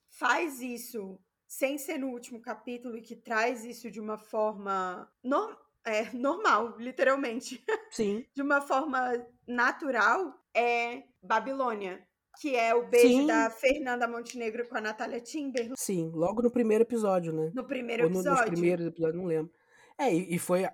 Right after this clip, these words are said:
Speaker 2: extremamente boicotada. É aquele negócio, o beijo do lado do Félix, ele foi armado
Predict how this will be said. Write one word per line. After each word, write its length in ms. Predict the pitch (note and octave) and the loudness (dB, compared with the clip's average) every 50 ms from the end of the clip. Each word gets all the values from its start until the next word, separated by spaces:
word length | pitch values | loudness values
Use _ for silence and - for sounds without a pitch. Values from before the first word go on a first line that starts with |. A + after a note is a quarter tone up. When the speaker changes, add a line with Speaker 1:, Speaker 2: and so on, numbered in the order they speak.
| - | -4
Speaker 2:
extremamente 580 | - - - - F#3 F#3 G3 G3+ G#3 G#3 G3 - | -8 -6 -2 2 2 4 4 4 2 0 -2 -2
boicotada. 760 | - G3+ F#3+ - A#3 A#3+ A#3 F#3+ E3+ D#3 C#3 B2+ A#2 - - _ _ _ _ _ _ _ _ _ _ _ - | -2 0 2 4 4 4 4 2 0 0 -2 -4 -10 -14 -16 _ _ _ _ _ _ _ _ _ _ _ -4
É 100 | - E3 | -2 0
aquele 260 | E3+ E3+ G3 F#3 F#3 | 0 2 2 2 2
negócio, 340 | G#3 A#3 A#3 C4+ B3 A#3 - | 4 4 4 4 2 2 -2
o 140 | - F3 E3 | -4 -6 -4
beijo 340 | D#3+ E3 F3 F#3 F#3+ G3+ G3 | 0 0 0 2 0 -2 -4
do 120 | F#3 G3 | -4 -2
lado 160 | F3 E3 D#3+ D#3+ | -2 -2 -2 -2
do 80 | D3+ | -4
Félix, 580 | - - - F3+ G3 B3 C#4+ C4 G#3+ E3+ - E3 | -8 -4 0 0 2 2 2 0 -2 -4 -4 -2
ele 140 | D#3+ E3+ D#3+ | -2 -2 -2
foi 400 | - - F#3 F3 F3+ G#3 A3+ A#3+ | -4 -2 -2 0 0 0 0 -2
armado 800 | F#3+ F#3+ - - G3 F#3+ F#3+ F3+ F3+ F3+ F#3 F#3+ G#3 A3+ C4 | -2 -4 -4 -6 -6 -2 -2 0 0 0 0 -2 -2 -4 -8